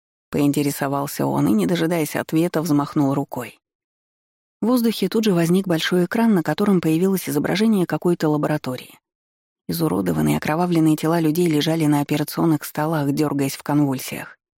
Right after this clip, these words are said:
«Совет этого не одобрит», нахмурился Индезорт. «Мне плевать на совет, на тебя и вообще на всех», презрительно скривился Варстов. «У меня свои планы, и ты откроешь мне небеса, хочешь ты того или нет»,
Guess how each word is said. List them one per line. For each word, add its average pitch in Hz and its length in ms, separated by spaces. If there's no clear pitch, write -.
«Совет 135 500
этого 143 260
не 143 180
одобрит», 139 680
нахмурился 156 680
Индезорт. 147 760
«Мне 165 300
плевать 156 520
на 156 80
совет, - 640
на 160 140
тебя 180 260
и 156 100
вообще 147 480
на 135 140
всех», - 400
презрительно 147 560
скривился 147 560
Варстов. - 540
«У 156 120
меня 156 320
свои 160 440
планы, 147 440
и - 80
ты 180 80
откроешь 190 480
мне 147 160
небеса, 151 420
хочешь - 400
ты 151 100
того 143 220
или 143 180
нет», 139 340